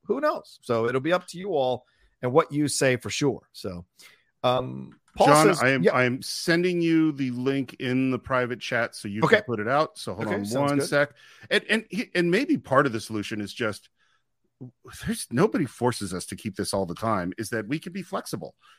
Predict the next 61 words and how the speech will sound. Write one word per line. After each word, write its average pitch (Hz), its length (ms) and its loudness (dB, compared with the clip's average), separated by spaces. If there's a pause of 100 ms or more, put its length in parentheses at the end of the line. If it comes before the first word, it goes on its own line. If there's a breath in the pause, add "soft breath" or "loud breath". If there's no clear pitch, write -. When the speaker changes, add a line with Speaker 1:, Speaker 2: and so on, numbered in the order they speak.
Speaker 2:
Is 139 60 4
Speaker 1:
Yeah. 220 140 8
Speaker 2:
that, 120 200 4 (260 soft breath)
is 131 140 -2
that 131 220 6 (360)
a 127 60 -8
special 151 460 2
movie 160 180 4
comes 151 300 0
up 180 180 0
and 139 120 0
we 127 100 0
really 139 240 2
wanna 143 180 -2
do 170 200 -2
it, 233 120 -6
we're 175 160 0
gonna 180 220 -2
do 160 180 4
it. - 200 -4
I, 123 100 0 (160)
I 156 60 4
Speaker 1:
Yeah. 160 40 4
Speaker 2:
think 160 260 0 (200 soft breath)
at 135 120 -2
the 123 200 2
very 156 420 4
least, 127 680 -6 (200)
that 107 220 -2
is 151 60 0
Speaker 1:
Yep. - 40 -4
Speaker 2:
something 95 380 -8
that 85 160 -10
is 78 240 -14 (180 soft breath)
totally 110 380 0
reasonable. 80 560 -12 (120)
Speaker 1:
Uh, 147 380 2
yeah, 156 240 2
here's 147 240 -2
a, 127 300 4
uh, - 20 2
Mackenzie 143 500 4
here 135 200 0
says, 127 240 0
"I 165 140 4
like 254 280 2
the 120 80 -8
ten-year 73 400 -10
rule." 60 340 -14
So, 90 120 -14
so 107 200 -4
there 127 160 2
will 175 140 4
be 208 160 -2
people 240 400 2
who 156 100 2
defend 233 380 -2
the 254 60 -6
ten-year 262 340 -4
rule. 262 300 -4
So, - 340 -10